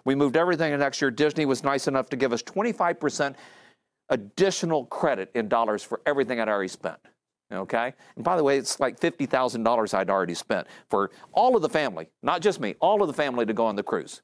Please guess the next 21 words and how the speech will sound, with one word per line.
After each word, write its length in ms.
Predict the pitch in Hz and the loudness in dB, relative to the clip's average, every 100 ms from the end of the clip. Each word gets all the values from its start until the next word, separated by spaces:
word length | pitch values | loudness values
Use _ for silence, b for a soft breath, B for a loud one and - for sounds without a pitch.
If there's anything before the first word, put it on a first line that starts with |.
| _ _ 104 | _ _ -8
okay? 280 | 98 120 123 B | -2 -2 -4 B
By 100 | 131 | 0
the 80 | 135 | 2
way, 220 | 123 123 - B | 2 0 -2 B
Jen's 280 | - 147 131 | -2 0 0
part 160 | - 120 | 0 0
of 60 | |
the 60 | 107 | 0
family. 340 | 123 117 120 | -2 -2 -2
She, 300 | 113 147 139 - B | 0 2 2 0 B
she's 200 | - 165 | 0 2
like 180 | 170 156 | 2 0
the 140 | 147 - | 0 0
unofficial 480 | 160 160 165 143 120 | -2 0 0 0 0
adopted 500 | 107 120 - 117 92 | 0 -2 -2 -6 -2
daughter, 400 | 104 85 80 - _ | -2 -2 -4 -16 _
okay? 300 | 98 98 117 | -12 -2 -2
People 260 | 101 135 131 | 0 -2 0
don't 240 | 120 98 | -2 -2
know 180 | 98 87 | -2 -2
that. 260 | 80 76 - | -2 -6 -8